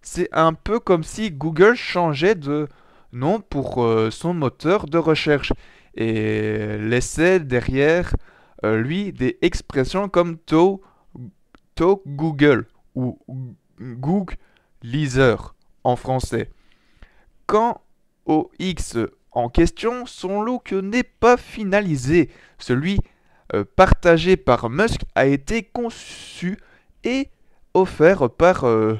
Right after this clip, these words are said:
le pote, euh, caster, euh, Stewart Merritt, mais le milliardaire est toujours à la recherche de son logo en se tournant vers la main-d'œuvre gratuite depuis son compte Twitter.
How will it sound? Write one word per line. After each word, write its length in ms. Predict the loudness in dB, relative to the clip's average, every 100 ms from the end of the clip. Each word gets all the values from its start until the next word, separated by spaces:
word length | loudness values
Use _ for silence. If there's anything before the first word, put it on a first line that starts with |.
| -6
le 280 | -4 -2 -2 -6 _
pote, 440 | -2 -2 -4 -20 -20 _ _ _ _ _ -6
euh, 120 | -2
caster, 580 | 4 4 2 0 2 2
euh, 180 | 0 -4 -6 -16 _ _
Stewart 1080 | -20 -16 -2 0 2 0 -6 0 2 2 -2
Merritt, 580 | -8 -4 0 -2 -4 -14 -20 _ _ _
mais 360 | -8 -6 -4 0
le 180 | 2 2
milliardaire 720 | 2 0 2 2 0 0 -2 -2
est 240 | -2 -2
toujours 400 | -4 -4 -2 0
à 80 | 2
la 140 | 4
recherche 500 | 2 0 0 2 2
de 200 | 2 0 -2 _ _ -12
son 240 | -6 -2
logo 460 | 0 0 0 -2 -6 _ _ _ -8
en 140 | -8 -8 -18
se 580 | -20 -20 -20 -4 -4 -4 -16 _ _ -14
tournant 480 | -8 -6 0 0 0
vers 380 | 2 2 2 -2
la 160 | -4
main-d'œuvre 720 | 0 -2 2 2 4 2 -6 _ _ _ -20
gratuite 640 | -10 -2 0 0 -2 -6
depuis 340 | -6 -10 -10 -10
son 240 | -8 -8
compte 340 | -8 -10 -10 _
Twitter. 400 | -10 -2 0